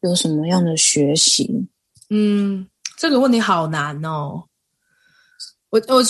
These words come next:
Speaker 2: 我觉得这样讲好像就会被别人打脸之类的。<laughs> 但是其实我觉得我很蒙上帝的保守，所以我的人生一直过得蛮顺遂的。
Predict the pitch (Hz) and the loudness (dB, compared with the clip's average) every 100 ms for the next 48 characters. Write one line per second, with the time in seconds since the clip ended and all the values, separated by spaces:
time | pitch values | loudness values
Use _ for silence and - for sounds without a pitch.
0 | 277 247 262 381 415 392 233 175 151 156 | 2 2 4 4 4 4 4 2 0 -2
1 | 151 233 220 247 220 226 208 170 _ 226 | 0 2 2 2 2 2 -2 -4 _ -2
2 | 170 143 165 180 _ _ _ _ _ _ | 0 -4 -4 -8 _ _ _ _ _ _
3 | _ _ _ 139 143 156 151 101 - 165 | _ _ _ -2 0 0 -2 -4 -4 2
4 | - - 427 - 330 - - 480 240 240 | 2 4 2 4 0 0 -6 0 4 6
5 | 277 285 233 247 285 285 392 392 269 233 | 8 6 6 6 4 0 -4 0 2 4
6 | 226 208 202 240 240 220 202 190 - _ | 4 4 4 4 4 6 4 0 -4 _
7 | _ - 208 196 185 175 170 165 170 - | _ -6 0 2 4 4 4 2 0 -4
8 | - 208 190 175 165 196 - 233 202 202 | -2 2 2 2 2 0 2 2 2 2
9 | 165 151 131 143 - 156 131 151 - - | 0 -2 -4 -4 -2 -4 -4 -8 -8 -6
10 | 151 147 175 170 156 147 147 147 156 160 | -4 -2 -2 -2 -2 -2 -2 -4 -4 -2
11 | 185 214 175 156 170 143 120 120 156 - | 0 0 -2 -4 -4 -4 -8 -10 -10 -8
12 | - - 180 147 117 - - 123 78 - | -8 -6 -4 -4 -4 -10 -8 -8 -8 -12
13 | - _ _ - | -20 _ _ -20